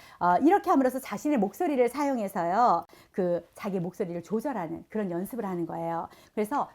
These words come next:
청각과 음성 훈련을 하는 건데요. 이런 요법을 통해서 우리가 또 경청 능력이나 이런 것도 좋아질 수 있거든요. 그래서 요런 기술들이 있고요.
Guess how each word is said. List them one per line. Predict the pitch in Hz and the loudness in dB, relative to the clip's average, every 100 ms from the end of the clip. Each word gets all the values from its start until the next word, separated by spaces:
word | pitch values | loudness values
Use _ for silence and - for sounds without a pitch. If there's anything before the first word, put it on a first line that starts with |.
| _ | _
청각과 | - 339 349 349 254 254 | -4 -2 -2 -2 -2 -2
음성 | 196 226 294 294 | -2 -2 -4 -6
훈련을 | 302 311 269 | -4 -6 -6
하는 | 226 220 220 | -8 -10 -10
건데요. | 180 170 165 165 214 196 165 - _ _ 247 | -8 -8 -6 -4 0 -2 -4 -12 _ _ 2
이런 | 294 330 240 | 4 4 2
요법을 | 190 294 294 285 | 2 2 2 -2
통해서 | 277 233 214 202 202 202 | -4 -4 -4 -2 -2 -2
우리가 | 175 180 254 262 165 - _ 196 | -2 -4 0 0 -2 -8 _ -10
또 | |
경청 | 185 185 202 302 | -6 -6 -4 -2
능력이나 | 233 185 175 170 185 | -2 -2 -4 -6 -8
이런 | 180 170 | -8 -8
것도 | 170 | -10
좋아질 | - 185 180 | -6 -6 -6
수 | 180 - | -10 -10
있거든요. | 170 185 180 180 285 330 _ | -8 -8 -8 -8 -8 -10 _
그래서 | - 175 214 | -10 -8 -2
요런 | 262 311 269 | -2 0 -2
기술들이 | 208 214 180 175 | -4 -6 -6 -8
있고요. | 160 185 190 180 | -8 -4 -2 -4